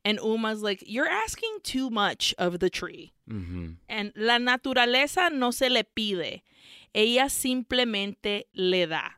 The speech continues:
Speaker 2: I love it.
Speaker 1: Nature, you, you don't, don't, stop asking too much of nature.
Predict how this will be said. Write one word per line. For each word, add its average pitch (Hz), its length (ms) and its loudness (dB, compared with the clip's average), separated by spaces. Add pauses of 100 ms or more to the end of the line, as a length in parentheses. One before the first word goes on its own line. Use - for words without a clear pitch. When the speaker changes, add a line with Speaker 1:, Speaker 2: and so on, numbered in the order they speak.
Speaker 2:
I 151 40 -10
love 185 160 0
it. 107 180 2 (160)
Speaker 1:
Nature, 302 480 0 (160)
you, 226 240 -8 (100)
you 240 200 -6
don't, 269 220 -2 (260)
don't, 294 360 2
stop 311 340 0
asking 254 480 6
too 247 140 0
much 214 220 0
of 208 100 0
nature. 185 560 0